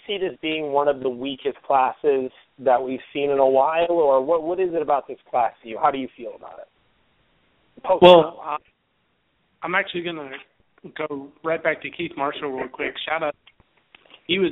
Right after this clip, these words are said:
Speaker 2: actually at the College Gridiron Showcase, was the game I was actually working, um, back in January. I know I told the Direct Snap family I had a bowl game too, um, that I was working. Keith Marshall was at our game. So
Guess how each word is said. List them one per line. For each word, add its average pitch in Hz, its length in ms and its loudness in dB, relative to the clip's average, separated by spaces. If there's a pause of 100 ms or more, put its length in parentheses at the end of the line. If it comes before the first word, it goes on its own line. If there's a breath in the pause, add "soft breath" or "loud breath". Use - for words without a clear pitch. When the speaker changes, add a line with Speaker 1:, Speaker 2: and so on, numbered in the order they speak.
(120)
Speaker 2:
actually 151 480 0
at 143 160 -6
the 123 180 -12
College 156 300 -2
Gridiron 143 320 -4 (160)
Showcase, 165 440 -4 (720)
was 139 280 0 (140)
the 139 300 -2
game 151 280 2
I 127 140 0
was 139 180 -4
actually 135 300 -8
working, 123 540 -4 (220)
um, 120 400 -6 (440)
back 143 320 2
in 131 100 -8
January. 131 420 0
I 127 120 0
know 135 180 -2
I 131 140 2 (100)
told 135 180 -8
the 127 80 -4
Direct 135 360 -6
Snap 131 260 -6
family 127 300 -6
I 123 180 -2
had 135 100 -4
a 123 40 -6
bowl 131 260 -4
game 127 300 -4
too, 127 180 -6 (500 soft breath)
um, 123 340 2
that 139 120 4
I 127 100 6
was 123 180 0
working. 135 460 -6
Keith 170 220 -6
Marshall 151 400 0
was 120 220 -6
at 139 160 -2
our 120 160 -10
game. 113 340 -6 (500)
So 123 440 -4